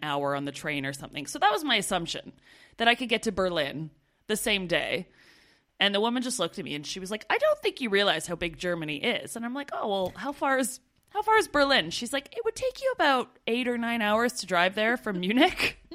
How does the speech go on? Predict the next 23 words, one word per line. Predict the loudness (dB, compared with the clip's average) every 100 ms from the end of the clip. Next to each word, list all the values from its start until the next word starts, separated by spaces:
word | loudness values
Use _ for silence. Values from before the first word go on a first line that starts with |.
| -18 -16 -8 -8 -6 -8 4
Um, | 8 10 8 6 0 -10 -8
so, | -2 6 8 8 6 4 -2 -18 -20 -20 -20 -12
I | -6 -4
mean, | 0 0 0 -2 -8 -10
it's, | -16 -16 -18 -16
yeah, | -2 2 4 2 0 -6 -2
that | 0 2
was | 0 -2 -8 -14 _ _ _ -2
one | 2 2
of |
those | 2 2
stupid | 0 -2 2 2 2 2
<laughs> |
moments | 2 4 4 0 0
where | -2
this | -2 -4
woman | -4 -4 -4
was | -6
just | -6 -6
like, | -4 -4 -4 -8
"Who | -6 -4 -4
is | -6 -6
this | -4 -4 -4 -8 -10